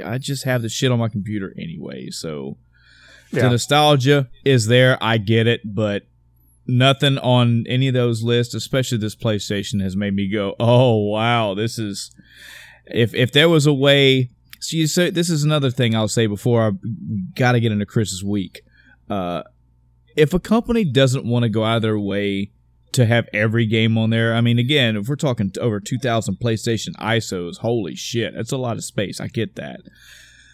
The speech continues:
Speaker 1: But maybe give them the, uh, g-, g-, do your work, developers, and get as many licenses as you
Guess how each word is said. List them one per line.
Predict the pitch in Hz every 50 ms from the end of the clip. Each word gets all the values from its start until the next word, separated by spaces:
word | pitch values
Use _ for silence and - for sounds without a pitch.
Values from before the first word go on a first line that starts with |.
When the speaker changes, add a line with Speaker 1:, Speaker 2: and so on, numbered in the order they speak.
| _ _ _
Speaker 1:
But | - 180 165
maybe | 185 175 185 190 214 226 254 202 190 190 175 165 156 151 143 _ _ _ _ _ _ _ _ _ _ _ _ _ - 135 120
give | - - 151 165 175 156
them | 151 160 151 147
the, | 147 -
uh, | - 131
g-, | 131 98 117 139 131 131
g-, | 113 135 -
do | 139 120 101 143 170 202 233
your | 214 175 143 131 139 143 156 175 170 151
work, | 123 113 113 107 101 95 85 - - - - _ _ _ _ _ _ _ _ _ - 127
developers, | 110 117 92 110 110 104 101 - - 107 101 101 98 - -
and | - 123 113 101
get | 117 151 151
as | 143 123 120
many | 127 131 151 180 175 156
licenses | 147 139 139 143 147 143 - 123 117 101 110 104 101
as | 104 82 98 -
you | 110 85